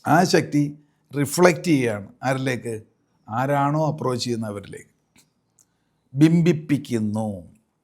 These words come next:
റിഫ്ലക്ഷൻസ്, പ്രതിഫലനം. എന്താ ബിംബിപ്പിക്കുന്നത്? നിങ്ങൾ എന്താണോ കൊണ്ടു നടക്കുന്നത്, മനസ്സിലെ ചിന്തകൾ, വ്യാകുലതകൾ,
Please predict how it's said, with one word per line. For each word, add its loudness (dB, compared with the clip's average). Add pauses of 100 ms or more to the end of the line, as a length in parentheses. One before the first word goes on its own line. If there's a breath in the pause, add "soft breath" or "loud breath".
റിഫ്ലക്ഷൻസ്, -4 (480)
പ്രതിഫലനം. 4 (1120)
എന്താ 6 (100)
ബിംബിപ്പിക്കുന്നത്? 2 (100)
നിങ്ങൾ 0 (120)
എന്താണോ 2 (920)
കൊണ്ടു 8 (100)
നടക്കുന്നത്, 2 (880)
മനസ്സിലെ 6 (560)
ചിന്തകൾ, 2 (600)
വ്യാകുലതകൾ, 2